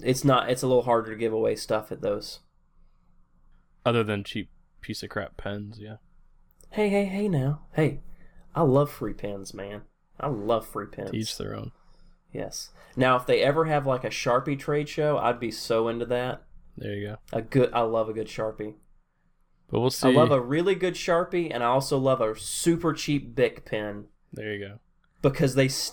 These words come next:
Speaker 1: they work no matter what, because they're so cheap, there's nothing on them to break.
Speaker 2: That's true. I did, uh, find an acrylic supplier at the show
Speaker 1: Mm-hmm.
Speaker 2: that he was, like, tucked back in the corner,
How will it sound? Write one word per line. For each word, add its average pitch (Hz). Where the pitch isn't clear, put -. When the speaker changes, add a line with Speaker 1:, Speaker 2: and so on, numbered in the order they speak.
Speaker 1:
they 139
work 127
no 120
matter 127
what, 117
because 117
they're 113
so 135
cheap, 135
there's 120
nothing 117
on 117
them 110
to 107
break. 104
Speaker 2:
That's -
true. -
I 123
did, 151
uh, 113
find 117
an 110
acrylic 117
supplier 120
at 113
the 107
show 117
Speaker 1:
Mm-hmm. 139
Speaker 2:
that 104
he 175
was, 120
like, 92
tucked -
back 104
in 101
the -
corner, 95